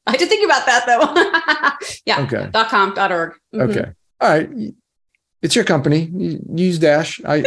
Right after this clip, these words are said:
Speaker 2: <laughs> I just, I don't know. I learned hyphen. Maybe in law school. Maybe I learned hyphen in law school. I don't know.
Speaker 1: Oh, Tony,
Speaker 2: All right.
Speaker 1: that a hundred percent seems lawyer-, lawyerly to say
Speaker 2: Yeah, it
Speaker 1: that.
Speaker 2: sounds like
Speaker 1: That's
Speaker 2: it.
Speaker 1: very
Speaker 2: Like
Speaker 1: technically accurate.
Speaker 2: Right. Like,
Speaker 1: Yeah.
Speaker 2: um, aiding and abetting. It's, you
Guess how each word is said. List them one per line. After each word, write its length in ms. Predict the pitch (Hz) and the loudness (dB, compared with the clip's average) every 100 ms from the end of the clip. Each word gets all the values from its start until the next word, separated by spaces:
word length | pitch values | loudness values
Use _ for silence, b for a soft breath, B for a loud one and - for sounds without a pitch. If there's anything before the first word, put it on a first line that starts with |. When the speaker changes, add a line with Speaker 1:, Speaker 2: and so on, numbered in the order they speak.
| 539 494 | -2 -4
Speaker 2:
<laughs> 180 | 453 - | -2 -2
I 60 | |
just, 180 | 170 180 | 0 2
I 100 | 180 | 4
don't 80 | 190 | 4
know. 120 | 185 | 4
I 100 | 147 | 4
learned 240 | 160 170 151 | 4 2 2
hyphen. 300 | 156 - 98 B - | -2 -2 -8 B 0
Maybe 200 | 202 233 | 4 6
in 100 | 196 | 6
law 140 | 208 | 6
school. 240 | 202 151 135 | 4 2 2
Maybe 180 | 165 | 4
I 60 | 180 | 4
learned 220 | 170 160 | 4 2
hyphen 260 | 151 147 139 | 0 0 -2
in 100 | 135 | 0
law 120 | 131 | 0
school. 320 | 120 90 90 - | -2 -8 -12 -4
I 100 | 143 | 0
don't 120 | 135 | 0
know. 200 | 110 85 - | -2 -6 -2
Speaker 1:
Oh, 340 | 262 262 247 | 2 4 2
Tony, 180 | 233 247 | 2 4
Speaker 2:
All 60 | 208 | 4
right. 60 | 135 | 2
Speaker 1:
that 180 | 117 | -2
a 140 | 113 262 | -6 -4
hundred 220 | 254 240 | 0 0
percent 340 | 269 262 214 - | 0 0 -2 0
seems 260 | 220 202 | -2 0
lawyer-, 420 | 190 180 180 165 - | 0 0 2 0 -2
lawyerly 800 | 147 175 196 170 160 151 127 - | -4 0 2 2 0 -4 -8 -4
to 80 | 190 | 2
say 40 | |
Speaker 2:
Yeah, 220 | 196 190 180 | 4 4 4
it 40 | |
Speaker 1:
that. 60 | - | 4
Speaker 2:
sounds 260 | 175 151 | 2 4
like 100 | 135 | 4
Speaker 1:
That's 140 | 117 160 | 2 2
Speaker 2:
it. 40 | |
Speaker 1:
very 200 | 247 262 | 2 2
Speaker 2:
Like 80 | - | 0
Speaker 1:
technically 500 | 262 233 214 202 151 | -2 0 0 0 0
accurate. 520 | 160 - 135 139 - _ _ - | 0 -2 -6 -8 -10 _ _ 0
Speaker 2:
Right. 280 | 147 131 - | 2 0 -2
Like, 380 | 139 147 131 - | 0 0 0 0
Speaker 1:
Yeah. 260 | 147 139 139 | 2 4 2
Speaker 2:
um, 220 | 120 - - - | 0 -8 -12 2
aiding 320 | 190 190 180 | 4 6 4
and 80 | 165 | 4
abetting. 440 | 151 156 127 104 | 4 4 4 0
It's, 240 | 117 127 | -4 -6
you 100 | 131 | -4